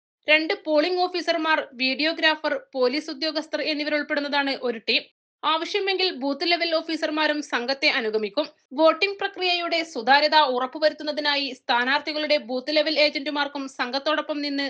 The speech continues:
നടപടിക്രമങ്ങൾ വീക്ഷിക്കാനാവും. വോട്ടിംഗിന്റെ രഹസ്യ സ്വഭാവം തകരാത്ത വിധത്തിൽ വോട്ടിംഗ് നടപടികൾ ഫോട്ടോ, വീഡിയോ എടുത്ത് സൂക്ഷിക്കുകയും ചെയ്യും.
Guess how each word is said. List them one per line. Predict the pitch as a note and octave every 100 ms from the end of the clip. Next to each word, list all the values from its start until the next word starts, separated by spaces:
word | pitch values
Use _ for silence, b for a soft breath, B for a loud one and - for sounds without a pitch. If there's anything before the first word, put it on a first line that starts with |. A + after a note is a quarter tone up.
| B3
നടപടിക്രമങ്ങൾ | B3+ B3 D#4 D#4 D4+ D4 C#4+
വീക്ഷിക്കാനാവും. | A#3+ A#3+ - D4 A3+ G#3 A#3+ - _ _ _ -
വോട്ടിംഗിന്റെ | C#4 D#4+ D#4+ G4 G4 G4
രഹസ്യ | D4 C#4+ F#4
സ്വഭാവം | F4+ F4 F4 E4+ E4+
തകരാത്ത | D#4 E4 D#4+ D#4+
വിധത്തിൽ | D4+ D#4 D#4 C4
വോട്ടിംഗ് | C4 C4 D#4+ D#4+
നടപടികൾ | D#4 D#4 D#4 D4+ C#4+ C4+
ഫോട്ടോ, | C4+ B3+ C4 D#4
വീഡിയോ | C4 C4 C4+ D#4
എടുത്ത് | D#4 D#4 D#4
സൂക്ഷിക്കുകയും | D4 C4 - D#4 D4+ C4 A3 G#3
ചെയ്യും. | A3 B3